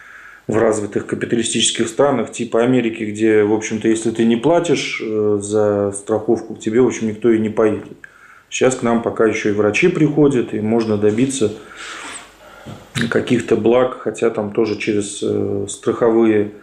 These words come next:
э, через страховые компании. Но, тем не менее, вот эти вот, э, пережитки есть. Значит, мы говорим о становлении, э, видим результат снятия этого становления, спокойное и простое.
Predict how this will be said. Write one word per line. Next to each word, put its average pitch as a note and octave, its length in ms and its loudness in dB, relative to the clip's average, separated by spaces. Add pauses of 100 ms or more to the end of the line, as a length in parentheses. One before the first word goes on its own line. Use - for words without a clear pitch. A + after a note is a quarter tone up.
(720)
э, - 420 -2 (240)
через A2+ 220 2
страховые A2+ 480 2
компании. A2+ 460 -2
Но, A#2 120 -2
тем F3+ 220 2
не C#3 80 2
менее, C#3+ 300 2
вот A2 160 0
эти C3 160 0
вот, A#2 240 2 (680)
э, G#2 320 2
пережитки A2+ 760 2 (520)
есть. G#2+ 540 0 (1040)
Значит, C3 340 2
мы C3+ 160 4
говорим B2+ 380 4
о - 20 0
становлении, E3 880 2
э, A2 640 2
видим A2+ 300 2
результат A2+ 500 2
снятия G#2+ 640 2 (180)
этого G#2+ 340 0
становления, D3+ 800 2
спокойное B2+ 720 2
и - 20 4
простое. A#2+ 720 2